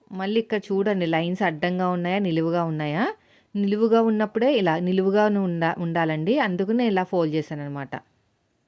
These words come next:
ఇంకో నిలువుగా ఉన్నాయి కదా, కోరాస్ అనేవి నా రైట్ సైడ్ వైపుకి వచ్చినాయి, లెఫ్ట్ సైడ్ వైపు కాదు, రైట్ సైడ్ వైపుకి కోరాస్ వచ్చినాయి, లెఫ్-, లెఫ్ట్కి, రైట్కి నాకు ఆపోజిట్లో రాలేదు.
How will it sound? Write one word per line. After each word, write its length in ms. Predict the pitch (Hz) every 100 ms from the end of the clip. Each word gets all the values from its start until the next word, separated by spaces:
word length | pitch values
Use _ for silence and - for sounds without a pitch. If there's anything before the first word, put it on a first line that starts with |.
| _ _ -
ఇంకో 200 | 165 151
నిలువుగా 420 | 170 180 190 196
ఉన్నాయి 260 | 190 175 170
కదా, 220 | 170 214 427 480 _ _ _
కోరాస్ 420 | - 202 196 214 214
అనేవి 260 | 202 202
నా 140 | 277 240
రైట్ 320 | 180 165 170
సైడ్ 180 | 208 202
వైపుకి 260 | 190 180 160
వచ్చినాయి, 300 | 151 143 -
లెఫ్ట్ 320 | - 160 -
సైడ్ 200 | - 175
వైపు 240 | 165 156 -
కాదు, 300 | 139 131 196 359 _ _ _ _ _ _ _ _ _ _ _
రైట్ 320 | 156 170 170 165
సైడ్ 180 | 196 185
వైపుకి 340 | 185 175 -
కోరాస్ 400 | 220 185 165 170
వచ్చినాయి, 300 | 151 - 156 151
లెఫ్-, 200 | 160 -
లెఫ్ట్కి, 400 | 165 160 - 262
రైట్కి 420 | 269 190 165 165 - _ _ -
నాకు 200 | 170 170
ఆపోజిట్లో 460 | 160 170 185 185 185
రాలేదు. 460 | 160 143 143 143